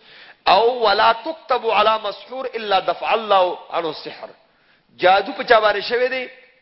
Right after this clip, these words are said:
او تا دا غد پارے اولی کی، اگای دا اس کی. اللہ دا غن سحر چی دن آغا ختم ہی لگا. ما جئتم بے سحر،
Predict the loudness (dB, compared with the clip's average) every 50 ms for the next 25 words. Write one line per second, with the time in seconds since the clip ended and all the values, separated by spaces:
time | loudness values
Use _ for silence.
0 | _ _ _ -2 0 0 0 0 2 4 4 4 4 2 -2 -2 0 0 0 0
1 | 0 -2 -2 -4 -4 -6 -4 -6 -6 -4 0 0 2 2 2 0 0 -2 -2 -2
2 | -6 -12 -16 -18 -20 -20 -20 -20 _ _ _ _ _ _ _ _ _ _ _ _
3 | _ _ _ _ _ _ _ _ _ _ _ _ _ _ _ _ _ _ _ _
4 | _ _ _ _ _ _ _ -12 -6 0 2 2 4 4 4 2 2 0 -4 -6
5 | -6 -6 -8 -8 -8 -10 -12 -8 -6 -4 -2 -2 -4 -4 -6 -10 -20 -20 -20 -20
6 | -20 _ -18 -18 -16 -16 -18 -20 -20 -20 _ _ _ 0 2 2 2 2 0 -6
7 | -4 -2 -2 -2 0 0 0 0 0 0 0 0 2 2 2